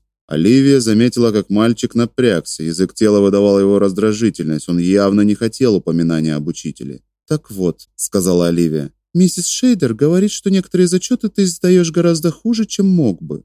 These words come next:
что ты умнее большинства детей в классе, но специально портишь свои отметки.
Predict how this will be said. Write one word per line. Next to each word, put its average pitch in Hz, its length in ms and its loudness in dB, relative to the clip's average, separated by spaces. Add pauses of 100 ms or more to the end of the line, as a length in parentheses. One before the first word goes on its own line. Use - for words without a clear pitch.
(140)
что - 180 -6
ты 139 120 2
умнее 127 420 4
большинства 156 540 0
детей 165 300 0
в 156 80 -10
классе, 170 440 0
но 110 120 0
специально 139 800 -2
портишь 143 480 -6
свои 127 240 0
отметки. 127 580 -4